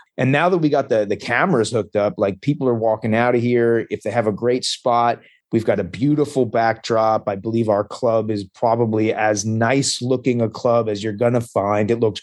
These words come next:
great on camera. So people are leaving with promotional materials, which is in of itself kind of currency nowadays with TikTok and Instagram Reels and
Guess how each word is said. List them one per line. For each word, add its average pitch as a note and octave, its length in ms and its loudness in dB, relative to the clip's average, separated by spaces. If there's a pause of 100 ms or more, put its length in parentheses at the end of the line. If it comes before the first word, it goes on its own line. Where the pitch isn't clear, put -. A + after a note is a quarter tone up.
great A#2+ 460 0
on A#2+ 260 2
camera. G#2+ 560 -2 (360)
So D3 120 0
people F3 320 -2
are E3+ 60 4
leaving E3 540 2
with D3+ 360 0 (120)
promotional D#3 640 0
materials, C#3+ 720 0
which B2+ 240 -2
is C3+ 160 2
in D3 300 0
of D3 220 0
itself C#3 760 0
kind A#2+ 240 0
of - 140 0
currency A2+ 520 0
nowadays G#2 540 2
with F#2+ 160 -8
TikTok G#2 480 -2
and G#2 220 -2 (240)
Instagram A2+ 600 2
Reels A2 600 2
and G2+ 220 -6